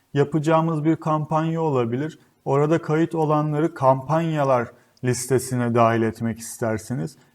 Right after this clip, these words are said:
İndirimli kayıt formları oluşturursunuz. Oradan gelen kişileri kayıt formlarına yönlendirmek istersiniz. Neden yapıyoruz bunu? Kampanyalar listesine gelen kişiler demek ki kampanyaları seviyordur.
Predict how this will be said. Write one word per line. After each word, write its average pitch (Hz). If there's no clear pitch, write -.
İndirimli 160
kayıt 156
formları 160
oluşturursunuz. 143
Oradan 156
gelen 151
kişileri 151
kayıt 160
formlarına 120
yönlendirmek 117
istersiniz. 151
Neden 165
yapıyoruz 160
bunu? 202
Kampanyalar 190
listesine 185
gelen 185
kişiler 175
demek 175
ki 185
kampanyaları 165
seviyordur. 127